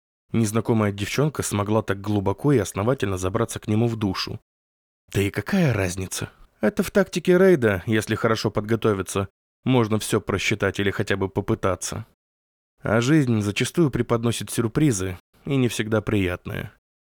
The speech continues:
Пэм же была подарком судьбы, которая Кеплера отнюдь не баловала, лучшим сокровищем, которое выпадало ему в W T F. И за это сокровище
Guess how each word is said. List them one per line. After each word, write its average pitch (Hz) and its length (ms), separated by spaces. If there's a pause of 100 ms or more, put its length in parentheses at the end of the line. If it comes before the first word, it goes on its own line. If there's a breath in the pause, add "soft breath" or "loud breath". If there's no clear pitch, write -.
(200)
Пэм 131 200
же 104 160
была 101 600 (640)
подарком 117 460
судьбы, 117 540 (160)
которая 95 640
Кеплера 98 460
отнюдь 95 340
не 107 120
баловала, 95 580 (500)
лучшим 143 440
сокровищем, 101 720
которое 95 320
выпадало 101 500
ему 95 240
в 95 80
W 95 480
T 92 300
F. - 200 (760)
И 113 100
за 110 160
это 110 160
сокровище 101 840